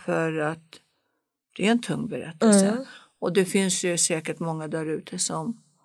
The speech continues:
Speaker 1: har varit med om det eller går
Speaker 2: Mm.
Speaker 1: igenom det. Vad skulle du vilja säga till dem?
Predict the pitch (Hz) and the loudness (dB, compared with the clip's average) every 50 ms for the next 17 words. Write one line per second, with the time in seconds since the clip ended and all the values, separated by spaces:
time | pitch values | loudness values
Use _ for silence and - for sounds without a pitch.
0 | _ _ - - - - 170 165 175 185 190 208 196 196 185 185 - 196 196 196 | _ _ -20 -8 0 4 6 6 6 6 4 2 0 0 0 0 -2 -2 0 0
1 | 190 185 185 180 180 185 180 180 165 156 156 160 165 170 175 170 175 175 180 175 | 2 0 0 0 0 0 0 0 0 0 -2 -2 0 2 4 4 4 4 4 2
2 | 165 160 160 160 160 156 - - 233 233 233 - - 233 190 175 165 165 151 156 | 0 -2 -4 -4 -4 -4 -4 -2 -2 -2 -2 0 -2 -2 -2 -2 -2 -4 -4 -6
3 | 151 - - 170 - - - - 62 - - - - - - - - - | -6 -6 -4 -2 -4 -4 -4 -6 -8 -8 -10 -10 -12 -12 -12 -12 -12 -14